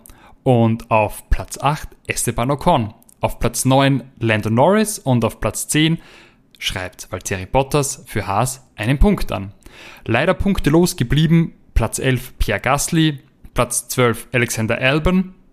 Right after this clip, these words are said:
mit dem Williams, Show auf Platz dreizehn,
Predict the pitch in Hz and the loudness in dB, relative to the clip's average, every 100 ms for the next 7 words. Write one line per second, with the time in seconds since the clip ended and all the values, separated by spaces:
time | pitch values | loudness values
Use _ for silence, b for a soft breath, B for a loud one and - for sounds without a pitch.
0 | _ 107 - 98 107 156 180 170 - - | _ -14 -10 -4 -2 0 0 -2 -4 -8
1 | b b b b - - 120 117 110 98 | b b b b -8 0 2 0 -4 -6
2 | - - - 180 175 - 160 156 | -8 -8 -6 -4 -2 0 0 0